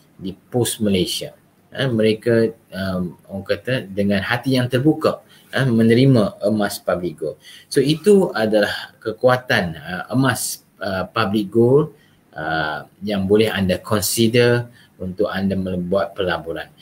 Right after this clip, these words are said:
Dan ini adalah sepuluh kesilapan yang saya kongsikan dengan anda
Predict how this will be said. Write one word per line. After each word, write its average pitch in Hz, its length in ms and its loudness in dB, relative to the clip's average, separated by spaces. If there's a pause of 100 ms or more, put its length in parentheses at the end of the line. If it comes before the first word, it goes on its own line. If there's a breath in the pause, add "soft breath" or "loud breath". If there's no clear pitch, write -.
(180 loud breath)
Dan 87 160 -6
ini 113 240 0
adalah 104 320 2
sepuluh - 400 -2
kesilapan 110 680 0
yang 101 140 -2
saya 90 240 -6
kongsikan 104 480 -2
dengan 101 320 0
anda 101 340 0